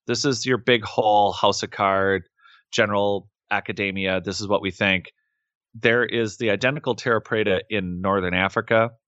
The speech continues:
It's in Australia, and it's in Central America. And you have to explain, how does Australia and North Africa and all of South America into Central America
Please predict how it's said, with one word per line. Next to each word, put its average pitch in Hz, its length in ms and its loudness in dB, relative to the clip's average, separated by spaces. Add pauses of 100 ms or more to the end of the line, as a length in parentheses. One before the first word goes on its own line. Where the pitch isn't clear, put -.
(320)
It's 113 220 2
in 98 200 0 (120)
Australia, 107 920 2 (540)
and 101 440 2
it's 95 180 -6
in 101 140 -4
Central 98 420 -4
America. 104 560 0 (100)
And 92 360 -4 (380)
you 117 240 -4
have 131 340 0
to 127 100 -4
explain, 101 680 -2 (440)
how 127 200 4
does 139 160 -2
Australia 120 760 0 (680)
and 98 480 -2
North 104 340 -4
Africa 98 680 -2 (420)
and 95 540 -2 (140)
all 101 180 4
of 95 60 -2
South 95 260 0
America 95 600 -2
into 92 380 -6
Central 101 380 -2
America 92 500 0